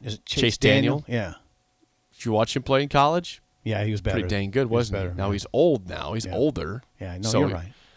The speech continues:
Speaker 2: I, I just don't think you can, you can convince me that Casey Thompson is an N F L quarterback, so I don't see him leaving for that. Can he transfer somewhere else? No, can he? Can
Speaker 1: Yeah.
Speaker 2: he play somewhere next year?
Speaker 1: Change coaching staffs. He can transfer.
Speaker 2: Matt Rhule,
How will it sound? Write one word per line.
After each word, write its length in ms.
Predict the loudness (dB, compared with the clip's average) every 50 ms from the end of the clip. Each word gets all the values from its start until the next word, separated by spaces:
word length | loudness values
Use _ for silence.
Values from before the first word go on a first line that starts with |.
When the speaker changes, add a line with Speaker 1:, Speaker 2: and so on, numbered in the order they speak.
| _ _ _ _ _ _ _ _ 2
Speaker 2:
I, 120 | 2 2 4 6
I 140 | 6 6
just 220 | 6 6 4 4 6
don't 260 | 6 6 6 6 4
think 260 | 2 2 2 2 0 -4
you 80 | -4
can, 180 | -2 -2 -4 -2
you 120 | -2 -4 -4
can 140 | -4 -4
convince 460 | -4 -4 -4 0 2 2 2 0 -2 -4
me 120 | -4 -4
that 260 | -2 -2 -4 -4 -6 -6
Casey 340 | -4 -2 -2 -2 -2 -6
Thompson 460 | -8 -4 -2 -2 -2 -2 -4 -6 -10 -8
is 220 | -8 -8 -8 -8
an 60 | -8 -4
N 160 | -2 -2 -2
F 140 | -2 -2 -4
L 80 | -6 -6
quarterback, 500 | -4 -2 0 2 2 4 2 0 0 -2
so 100 | -4 -4 2
I 100 | 2 2
don't 160 | 2 2 -2
see 160 | -2 -4 -2 -2
him 180 | -2 -2 -4
leaving 460 | -2 -2 0 0 0 0 0 -2 -2
for 180 | -2 -6 -8 -4
that. 260 | 0 2 2 2 0 -2
Can 100 | -4 -4
he 60 | -4
transfer 420 | -2 -2 2 4 4 4 4 2 0
somewhere 300 | 2 2 2 4 6 6
else? 280 | 6 6 4 2 0
No, 300 | 4 4 4 4 4 0 -4
can 220 | -2 0 0 0
he? 100 | 0 -4 -6 _ _ _
Can 100 | 0 0
Speaker 1:
Yeah. 40 | 0
Speaker 2:
he 40 | 2
play 180 | 4 4 4 4
somewhere 220 | 4 4 2 4
next 260 | 4 2 0 0 0
year? 60 | 2
Speaker 1:
Change 200 | 2 2 2 2
coaching 300 | 0 0 0 0 -2 -8 -10
staffs. 440 | -8 -8 -6 -8 -8 -8 -10 -14 -18 -20 -20 _ _ _ _
He 100 | -10 -8
can 120 | -8 -8 -10
transfer. 400 | -8 -10 -10 -12 -12 -16 -18 -20 -20 -20 -20 -18 -18 -18 -18 -18 -20 -20 -20 -20 -20 -20 -20 -20 -20 _ _ -20 -20 _ _ -20 _ _ 2
Speaker 2:
Matt 260 | 6 8 8 8 6
Rhule, 380 | 6 8 10 10 10 8 6